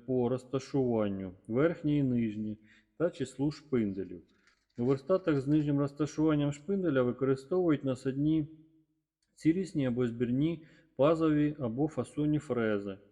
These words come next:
і циліндрові фрези зі вставни-, вставними ножами.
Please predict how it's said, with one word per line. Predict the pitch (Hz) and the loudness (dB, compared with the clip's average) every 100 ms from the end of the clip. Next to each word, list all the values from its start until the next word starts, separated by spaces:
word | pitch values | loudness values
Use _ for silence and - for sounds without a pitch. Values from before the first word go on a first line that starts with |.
| _ _ | _ _
і | 185 | -6
циліндрові | 196 - 127 123 143 165 | -6 -4 -2 0 0 0
фрези | 143 - 131 160 143 | 0 -2 0 0 0
зі | 113 127 | -2 -4
вставни-, | 147 - 117 117 120 127 127 123 113 | -6 -6 -4 -2 -2 -4 -8 -12 -12
вставними | - - _ 120 117 135 151 | -16 -20 _ -4 0 2 0
ножами. | 127 120 101 92 | 0 -2 -6 -12